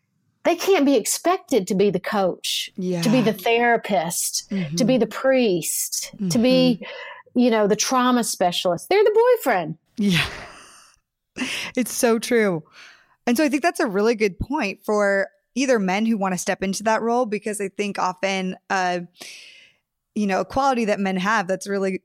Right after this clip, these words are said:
Speaker 2: great is they wanna fix things. So they'll often step
Speaker 1: Yeah.
Speaker 2: into that Mister Fix-It role. And for, to just say to men, if that is coming out, that it's not your job to fix it. It's not your job to heal it. It's your,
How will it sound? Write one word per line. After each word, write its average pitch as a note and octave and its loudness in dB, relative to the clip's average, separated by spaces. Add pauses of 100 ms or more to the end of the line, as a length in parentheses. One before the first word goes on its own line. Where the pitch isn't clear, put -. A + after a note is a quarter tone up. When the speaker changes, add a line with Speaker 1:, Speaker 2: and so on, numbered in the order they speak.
Speaker 2:
great A#3+ 0
is G3+ 2
they G#3 0
wanna A3+ 0
fix - -8
things. - -8
So A3+ 0
they'll G3+ 2
often A3 -2
step G#3 0
Speaker 1:
Yeah. G#3+ -2
Speaker 2:
into G3 -4
that F#3 -4 (100)
Mister G3 -4
Fix-It - -6
role. B3+ 0 (380)
And G3+ 2
for, G3+ 2
to - -8
just G3 -4
say G#3+ 2
to G3+ -2
men, F#3+ -2
if F3 -6
that G3 0
is C4+ 0
coming F3 -4
out, E3+ -2
that F3 -2 (420)
it's - -4
not A3+ 0
your G#3 0
job E3+ -4 (160)
to F3+ -6
fix - -8
it. F3+ -2
It's F3+ -6
not G3 -4
your G3 -2
job F3+ -4
to F3 -6
heal F3 -4
it. E3+ -2
It's - -6
your, G3+ -2